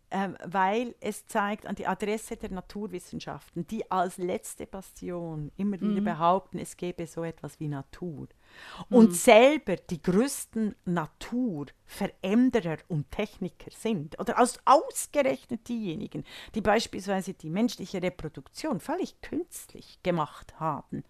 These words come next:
Speaker 1: noch nicht ganz völlig künstlich, aber sehr künstlich gemacht haben, ausgerechnet die sind an vorderster Front, wenn es darum geht,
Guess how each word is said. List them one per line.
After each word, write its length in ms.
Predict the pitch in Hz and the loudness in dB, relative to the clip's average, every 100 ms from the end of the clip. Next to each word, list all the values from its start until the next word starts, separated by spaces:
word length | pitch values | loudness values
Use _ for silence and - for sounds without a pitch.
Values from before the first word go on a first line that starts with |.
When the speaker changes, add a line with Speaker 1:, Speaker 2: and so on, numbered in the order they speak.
| - | -2
Speaker 1:
noch 220 | 185 - | 0 0
nicht 200 | 220 - | -2 0
ganz 380 | 160 202 196 - | 2 2 0 -4
völlig 320 | - - - | -12 -12 -10
künstlich, 420 | 156 147 - - | -10 -10 -14 -16
aber 120 | - | -16
sehr 220 | - 190 | -6 -6
künstlich 520 | 175 - 330 - - - | -6 -6 -6 -6 -14 -10
gemacht 280 | 151 131 | -8 -6
haben, 220 | - - 165 - 254 | -6 -6 -8 -8 2
ausgerechnet 1120 | - 277 320 - - 262 220 214 - 196 - - 180 | 8 8 8 2 -2 0 0 -4 -4 -6 -6 -8 -2
die 320 | 208 196 135 _ _ - - | 2 2 0 _ _ -20 -10
sind 300 | - 226 - | 2 2 2
an 140 | 170 | -2
vorderster 500 | - 202 220 214 - | 0 0 0 -6 -14
Front, 400 | - 185 190 - | -2 2 2 0
wenn 120 | 156 | -4
es 160 | 147 - | -4 0
darum 540 | 185 190 202 208 180 | 4 6 6 2 -2
geht, 540 | - 165 175 180 - | -4 0 2 2 0